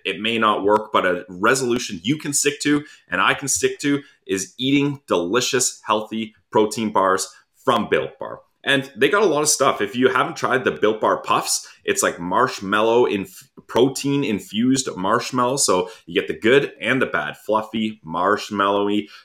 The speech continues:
The reason Built Bar is so successful is because they work on making the flavor taste good and then figure out how to make it healthy. So you can enjoy that candy bar flavor while enjoying that protein bar benefit. Guys,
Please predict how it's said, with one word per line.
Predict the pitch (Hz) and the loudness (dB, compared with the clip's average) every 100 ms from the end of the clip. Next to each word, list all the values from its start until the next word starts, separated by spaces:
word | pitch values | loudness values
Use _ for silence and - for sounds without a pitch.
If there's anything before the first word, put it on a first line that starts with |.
| _ | _
The | 110 | 0
reason | 107 139 175 170 165 175 - | 2 0 0 0 0 -2 -4
Built | 107 123 123 | 0 2 4
Bar | 110 | 2
is | 98 | 2
so | 123 123 | 0 0
successful | 117 - 107 107 123 123 | -2 -2 -2 0 -2 -2
is | 95 | -2
because | 98 120 98 80 | -4 -2 -2 0
they | 104 147 | 2 2
work | 113 113 - 90 | 2 0 0 -2
on | 95 85 | -2 0
making | 92 107 123 117 | -2 -2 -2 -2
the | 98 | -2
flavor | - 92 107 117 | -4 0 0 0
taste | 120 - 127 - | -4 -4 -4 0
good | 107 139 - _ _ _ | 2 0 -2 _ _ _
and | 117 87 | -4 0
then | 117 131 | 0 0
figure | - 98 90 85 | 0 -2 0 0
out | - | 0
how | 95 | -2
to | 82 | -2
make | 85 - | -6 -10
it | - | -8
healthy. | 92 80 - _ _ _ - | -6 -6 -10 _ _ _ -4
So | 117 107 104 - _ _ _ - _ | 2 4 2 -8 _ _ _ -20 _
you | 113 113 | -8 -4
can | 123 | -4
enjoy | 107 110 117 120 | 0 2 4 2
that | 113 - | 0 -6
candy | 104 113 113 | -4 -2 0
bar | 107 107 | 0 0
flavor | - 107 85 85 - _ | 2 2 2 0 -4 _
while | 90 101 | 0 2
enjoying | 104 95 92 98 101 | 0 2 2 2 0
that | 95 92 | 0 -2
protein | - 82 82 - 92 92 - | -2 -4 -4 -6 -4 -6 -6
bar | 78 85 87 - | -4 -4 -4 -2
benefit. | 113 139 - - _ - _ | 0 0 -4 -10 _ -20 _
Guys, | 113 120 - | 0 0 -4